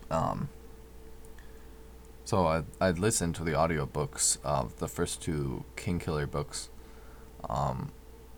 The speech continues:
by Nick Podell. Uh, he's the audiobook reader of these. But,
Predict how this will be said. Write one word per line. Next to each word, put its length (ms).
by 500
Nick 340
Podell. 500
Uh, 220
he's 320
the 140
audiobook 440
reader 260
of 80
these. 260
But, 420